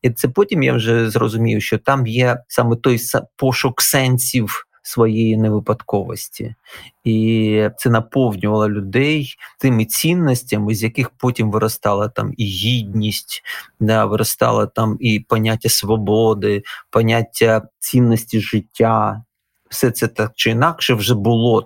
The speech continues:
там, в цих от якраз пошуках. Мене цікавило, дійсно цікавило, і в тому числі і життя церкви,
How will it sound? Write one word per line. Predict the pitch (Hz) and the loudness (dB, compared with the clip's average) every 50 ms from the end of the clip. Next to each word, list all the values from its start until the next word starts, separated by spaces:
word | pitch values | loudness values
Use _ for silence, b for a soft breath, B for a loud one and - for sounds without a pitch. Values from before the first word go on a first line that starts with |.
| - | 0
там, | - 110 101 - - 101 104 - - - - 110 | 0 0 0 0 -2 -8 -14 -18 -18 -16 -18 -18
в | - - | -14 -10
цих | - - 107 95 - - - - | -6 -4 -4 -4 -4 -6 -8 -6
от | 107 98 - - - | -6 -6 -4 -4 -2
якраз | 107 101 - - - 98 - | -2 -2 -2 -4 -4 -4 -4
пошуках. | - - - 104 107 - - - - - - - - B B B B B _ - _ - | -6 -6 -6 -6 -6 -4 -6 -8 -8 -6 -8 -8 -8 B B B B B _ -20 _ -2
Мене | 120 123 143 160 175 185 | 0 2 2 2 2 2
цікавило, | - - 220 - - - 151 123 110 101 107 110 110 110 | 0 -2 -2 -2 0 2 2 2 2 2 0 0 0 0
дійсно | 104 101 110 131 131 113 - 110 107 | -2 0 -2 -2 -2 0 -2 -2 -2
цікавило, | - - - - - 147 165 170 165 156 147 131 120 120 113 | -2 -4 -4 -2 0 0 0 2 0 0 0 0 0 0 0
і | 113 110 98 104 104 101 | 0 -2 -2 -2 -2 -4
в | 95 - - | -4 -6 -2
тому | - 120 110 104 104 | 0 2 2 2 0
числі | - - - 101 - - - 107 107 104 | -2 -2 -4 -4 -4 0 0 0 2 2
і | 104 | 2
життя | 101 104 101 - - 107 98 | 0 -2 -2 0 0 0 0
церкви, | - - - - 104 101 101 101 - - - 139 160 | 0 -4 -2 0 2 2 2 -2 -4 -4 -2 -2 -2